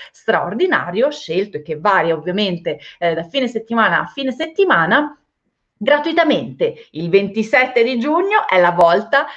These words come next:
del limone di Sorrento. Quindi prima passiamo lì e poi tutti al cinema magari.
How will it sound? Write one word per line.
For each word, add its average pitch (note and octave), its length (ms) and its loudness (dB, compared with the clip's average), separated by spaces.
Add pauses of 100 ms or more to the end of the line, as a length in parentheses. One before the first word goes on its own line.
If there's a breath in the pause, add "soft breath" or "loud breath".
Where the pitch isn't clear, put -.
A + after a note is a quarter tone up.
del G3 240 2
limone G3 680 -2
di E3 160 -16
Sorrento. - 960 -2
Quindi F#3 560 -6 (320)
prima A3 460 0
passiamo B3 420 4
lì F4+ 240 2
e - 140 0
poi F3 340 0
tutti - 260 -4
al B3 120 2
cinema F#3+ 440 0
magari. D#3 480 -2